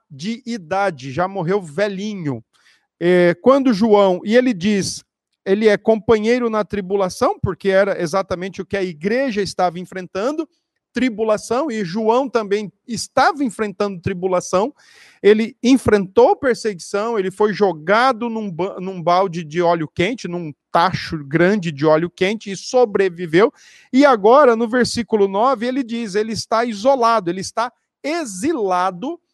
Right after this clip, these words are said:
na ilha de Pátimos. Ele está aproximadamente a setenta e dois, oitenta quilômetros numa ilha, olhando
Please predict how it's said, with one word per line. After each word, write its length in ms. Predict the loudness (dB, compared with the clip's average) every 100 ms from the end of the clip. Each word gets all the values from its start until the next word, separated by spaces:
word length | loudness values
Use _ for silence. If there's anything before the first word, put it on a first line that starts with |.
| _ -4
na 320 | 2 4 4
ilha 460 | 4 4 4 4 4
de 160 | 0
Pátimos. 640 | -4 -4 -4 -6 -12 -6 -4
Ele 160 | -4
está 320 | -4 -2 -2
aproximadamente 1300 | 0 -4 _ 0 0 0 -2 0 0 -2 -2 -2 -2 2
a 240 | 4 2 -2 _ _ _ -8
setenta 480 | -2 -2 -2 -4 -4
e 60 |
dois, 460 | -2 2 2 2 0
oitenta 440 | 0 0 -2 -2
quilômetros 800 | -4 2 4 4 2 -2 -4 -4 _ _
numa 600 | -20 -10 -2 0 2 0 0
ilha, 420 | -2 -2 -2 -4 _ _ _ 0
olhando 840 | 2 2 2 2 2 0 -2 -4